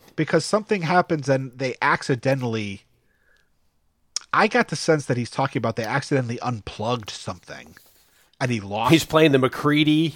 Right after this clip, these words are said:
Speaker 2: chess bo-, game in, in, in, you know, from
Speaker 1: And
Speaker 2: The Thing. You know, he's playing that
Speaker 1: and
Speaker 2: computer.
Speaker 1: And, uh, he lost his game,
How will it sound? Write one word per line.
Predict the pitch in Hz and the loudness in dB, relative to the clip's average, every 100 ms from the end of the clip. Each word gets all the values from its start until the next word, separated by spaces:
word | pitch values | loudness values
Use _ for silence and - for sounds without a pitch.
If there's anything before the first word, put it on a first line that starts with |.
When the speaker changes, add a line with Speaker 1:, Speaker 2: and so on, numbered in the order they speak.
| - | -6
Speaker 2:
chess | - 139 - | -4 -4 -4
bo-, | - 156 | -8 -8
game | 127 151 160 160 | 0 0 2 0
in, | 127 | 0
in, | 139 143 - | -2 -4 -4
in, | 139 123 | -6 0
you | |
know, | 139 | 2
from | 143 | 4
Speaker 1:
And | 127 | 2
Speaker 2:
The | 120 | -4
Thing. | - 135 156 | -4 -4 -6
You | 139 | -4
know, | |
he's | 120 | -4
playing | 131 151 | 2 2
that | 131 | 2
Speaker 1:
and | 135 | -2
Speaker 2:
computer. | 110 127 135 - _ - - | -10 -8 -10 -10 _ -6 0
Speaker 1:
And, | 143 139 127 | 2 0 0
uh, | 135 123 120 110 - _ _ _ _ _ - | 2 2 2 0 -6 _ _ _ _ _ -8
he | - 139 | 0 2
lost | 131 156 160 - | 6 6 4 0
his | 127 | -4
game, | - 139 139 135 | -2 -2 0 -2